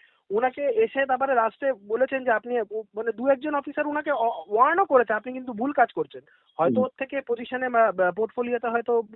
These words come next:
Speaker 1: কম হবে, র‍্যাঙ্কে কম হবে, ওই জন্য উনি কথা শোনেননি। কিন্তু ওনার সাথে যারা ছিলেন তারাও ওনার অন্যায়টা বুঝতে পেরে, ওনাকে আমি বুঝতে পারলাম ভাবভঙ্গিমায়। তারপরে ultimately উনি বি-, জায়গাটাকে বিরত হলেন,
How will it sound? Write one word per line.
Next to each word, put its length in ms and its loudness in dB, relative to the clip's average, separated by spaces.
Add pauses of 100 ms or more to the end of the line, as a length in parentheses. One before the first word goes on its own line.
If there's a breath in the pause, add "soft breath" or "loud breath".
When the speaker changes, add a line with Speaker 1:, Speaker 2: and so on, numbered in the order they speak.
Speaker 1:
কম 240 4
হবে, 140 2
র‍্যাঙ্কে 380 0
কম 260 -2
হবে, 180 -4 (280)
ওই 100 4
জন্য 180 -2
উনি 180 -4
কথা 240 2
শোনেননি। 480 -2 (300 soft breath)
কিন্তু 200 -6
ওনার 200 0
সাথে 240 -8
যারা 240 4
ছিলেন 260 -6
তারাও 320 4
ওনার 220 0
অন্যায়টা 440 2
বুঝতে 280 -2
পেরে, 140 2
ওনাকে 260 -2
আমি 140 0
বুঝতে 260 0
পারলাম 280 2
ভাবভঙ্গিমায়। 580 2 (320 soft breath)
তারপরে 240 4
ultimately 560 2
উনি 160 -4
বি-, 160 -8
জায়গাটাকে 440 2
বিরত 320 -4
হলেন, 300 -2